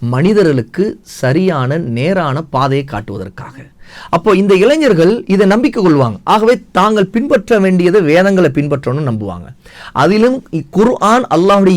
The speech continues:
இறுதி வேதம். இதற்கு முன்னாடி இறக்கப்பட்ட வேதங்கள்லாம் மாற்றப்பட்டு விட்டது, மறைக்கப்பட்டு விட்டது, திரிக்கப்பட்டு விட்டது,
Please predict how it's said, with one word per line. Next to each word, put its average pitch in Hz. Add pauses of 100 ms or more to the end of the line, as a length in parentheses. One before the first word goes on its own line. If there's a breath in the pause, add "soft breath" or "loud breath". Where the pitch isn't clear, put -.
இறுதி 190
வேதம். 107 (440 soft breath)
இதற்கு 196
முன்னாடி 233
இறக்கப்பட்ட 196
வேதங்கள்லாம் 196
மாற்றப்பட்டு 185
விட்டது, 147 (180)
மறைக்கப்பட்டு 165
விட்டது, 143 (200)
திரிக்கப்பட்டு 156
விட்டது, 139